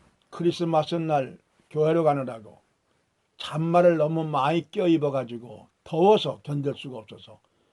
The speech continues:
이 잔말 하나를 벗어가지고 이렇게 메고 이제 가는데 추워가지고 벌벌벌벌 떠는 거지가 그 추운 겨울에 크리스마스 날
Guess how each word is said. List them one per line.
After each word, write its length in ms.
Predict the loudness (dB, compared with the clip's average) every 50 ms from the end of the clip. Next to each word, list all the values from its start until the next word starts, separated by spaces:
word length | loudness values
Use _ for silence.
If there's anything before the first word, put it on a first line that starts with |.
| _ _
이 160 | -4 -4 -4 -4 -6 _ _ _ _ _ _ _
잔말 460 | -18 -12 -8 -4 -2 0 2 2 4
하나를 320 | 4 4 4 2 0 -2 _ _ _ _ _ -8
벗어가지고 880 | -4 -4 0 4 4 6 6 6 4 4 2 2 4 2 2 0 -4 _ _ _ -10
이렇게 440 | -4 0 2 4 4 4 4 4 2
메고 480 | 2 4 4 4 6 6 6 6 6
이제 160 | 6 6 4 0
가는데 720 | 0 -6 -4 -2 0 0 4 6 6 6 6 4 4 0 -10 _ _ _ _ _ _ _ _ _ _ _ _ _ _ _ _ _
추워가지고 720 | _ -18 -12 -2 6 8 8 10 10 8 8 8 8 6
벌벌벌벌 840 | 6 4 4 4 6 6 4 4 4 4 4 4 2 2 2 0 0
떠는 340 | 0 0 2 2 0 -2 -4
거지가 1120 | -2 2 4 6 6 4 4 2 0 2 2 2 2 2 0 0 -2 -2 -4 -6 -10 -14 _ _ _ _ _ _ _ _ _ _
그 240 | 2 4 4 4 4
추운 380 | 2 -4 -2 0 2 2 2 4
겨울에 400 | 6 6 6 6 4 0 0 -2
크리스마스 600 | -2 -6 -6 -6 -4 -4 0 0 0 0 0 -2
날 480 | -4 -4 -6 -8 -10 -10 -10 -12 -18